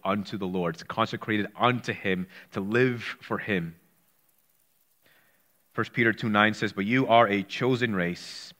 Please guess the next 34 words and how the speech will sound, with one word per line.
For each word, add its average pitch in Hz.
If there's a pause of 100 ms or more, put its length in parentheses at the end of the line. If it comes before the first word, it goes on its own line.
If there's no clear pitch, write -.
(280)
a 98
royal 117
priesthood, 95
a 95
holy 127
nation, 92
a 98
people 120
for 110
his 98
own 120
possession, 98
so 113
that 104
you 120
may 113
proclaim 117
the 107
excellencies 123
who 95
called 117
you, 110 (580)
of 98
him 160
who 135
called 110
you 104
out 104
of 98
darkness 98
into 98
his 92
marvelous 90
light." -